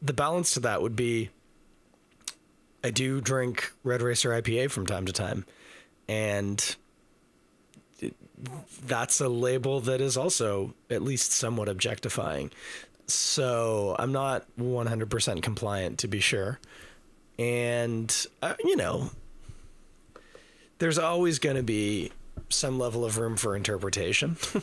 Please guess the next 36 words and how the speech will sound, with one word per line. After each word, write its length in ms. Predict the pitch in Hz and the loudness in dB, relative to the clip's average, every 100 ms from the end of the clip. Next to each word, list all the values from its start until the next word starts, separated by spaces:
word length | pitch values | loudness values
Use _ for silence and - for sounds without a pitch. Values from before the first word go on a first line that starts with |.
| - | -4
<laughs> 400 | - - - - | -10 -10 -12 -4
I, 200 | 131 127 - | 0 0 0
I 60 | |
certainly 340 | 123 147 135 131 | 0 2 2 2
wouldn't 240 | 123 117 | 2 2
want 200 | 90 117 | 0 0
everyone, 680 | 113 113 117 110 101 101 80 | 0 2 2 2 0 0 -2
for 200 | - 127 | 0 0
fear 300 | - 120 113 | 2 2 2
of 460 | 104 104 - - - - - - _ | 2 2 2 0 -4 -20 -20 -20 _
offense, 520 | 110 - 123 113 82 - | -4 0 2 2 2 2
to 140 | 127 | 0
move 320 | 107 107 107 - | 2 2 2 0
to 100 | 101 | 0
just, 320 | 113 95 - - - | 2 2 -2 -14 -6
you 120 | 113 | -2
know, 300 | 107 95 90 - _ | 0 0 -2 -8 _
black 380 | 127 113 107 - | -2 0 0 0
Arial 360 | 107 110 104 | 2 2 0
font 380 | 98 113 101 98 | 0 0 -2 0
on 240 | 107 101 101 | 0 0 0
white 240 | 98 92 | 0 0
background 640 | 101 101 107 101 98 - | -2 -2 -2 0 -2 -2
packaging, 600 | 107 95 98 104 98 92 - | -4 -4 -2 -2 -2 -4 -6
because 520 | - - 95 - - - | -6 -2 0 0 0 -2
then 300 | 107 98 92 - - - - - - - | -2 -2 -4 -8 -14 -12 -14 -20 -18 -6
it's, 320 | 120 - - | 0 0 0
there's 280 | - 104 113 | -2 -2 0
nothing, 460 | 98 - 95 95 | 0 0 0 0
no 140 | 95 95 | 0 0
chance 360 | - 101 95 | 0 2 0
of 140 | 90 87 | 0 0
anybody 500 | 101 101 104 - 185 | 0 0 2 2 2
<laughs> 20 | |
getting 280 | 147 120 110 | 2 2 2
offended. 400 | 190 185 135 | 2 2 0